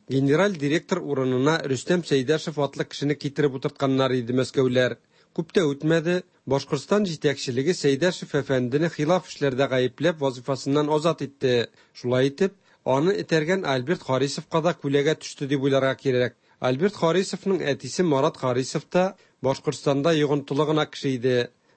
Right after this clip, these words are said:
Моңа кадәр Башкортстанның элекке дәүләт җыелышында комитет рәисе вазифаларын да башкарды ул. Ә соңгы чакырылышта депутат булып сайланмады Марат әфәнде. Шулай итеп, Башкортстанның югары сәясәт арбасыннан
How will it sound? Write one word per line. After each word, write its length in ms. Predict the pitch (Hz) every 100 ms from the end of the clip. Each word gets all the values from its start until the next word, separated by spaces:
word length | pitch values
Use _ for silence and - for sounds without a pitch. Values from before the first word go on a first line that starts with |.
| -
Моңа 240 | 127 131 139
кадәр 280 | 165 190 202
Башкортстанның 760 | 151 - 147 - - 156 185
элекке 340 | 156 139 139 180
дәүләт 420 | 147 127 139 123
җыелышында 520 | 135 143 - 156 175 -
комитет 480 | 139 131 131 165
рәисе 360 | 160 151 139 147
вазифаларын 640 | 139 135 131 143 143 131
да 100 | 135
башкарды 480 | 131 135 - 131 117
ул. 300 | 127 120 113 - _ _
Ә 140 | 123 131
соңгы 320 | - 143 190
чакырылышта 720 | 196 160 135 127 127 - 175
депутат 440 | 151 139 - 151 143
булып 260 | 135 139 -
сайланмады 520 | 156 151 139 131 131
Марат 320 | 135 131 -
әфәнде. 640 | 131 139 127 120 123 117 - _
Шулай 340 | - 127 131 139
итеп, 260 | 143 196 - _ -
Башкортстанның 840 | 135 135 156 139 - 156 185 196
югары 320 | 156 143 156 175
сәясәт 520 | - 147 139 175 -
арбасыннан 720 | 135 127 123 123 127 151 175